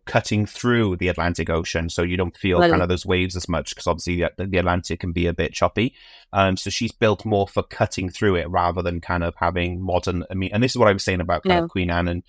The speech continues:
Speaker 1: the fact that she offers those kind of more modern, um, amenities on board.
Speaker 2: Yeah.
Speaker 1: Um, but she's not necessarily gonna be built purposely for the transatlantic type of thing. She's been built as an all-round cruise ship type of thing. So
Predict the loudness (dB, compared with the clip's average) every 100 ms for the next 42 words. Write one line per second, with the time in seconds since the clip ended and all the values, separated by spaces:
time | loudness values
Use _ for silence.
0 | -20 -18 -2 0 0 0 2 2 0 -2
1 | -4 -2 -2 0 -2 0 0 0 -2 -2
2 | -6 -4 -2 -4 -6 -4 -4 -4 -6 -6
3 | -6 -6 -6 -2 0 2 4 4 4 2
4 | _ 2 4 4 0 -2 0 0 0 0
5 | 0 4 2 4 -2 2 0 0 -2 -2
6 | 2 2 0 _ 2 2 2 -4 -6 0
7 | 2 2 -2 -4 -4 -6 -6 -4 -4 -4
8 | -4 -4 -4 -4 -4 -2 -2 2 2 2
9 | -2 2 4 2 0 -2 -4 -4 -6 -4
10 | -4 -4 -6 -6 -8 -2 0 0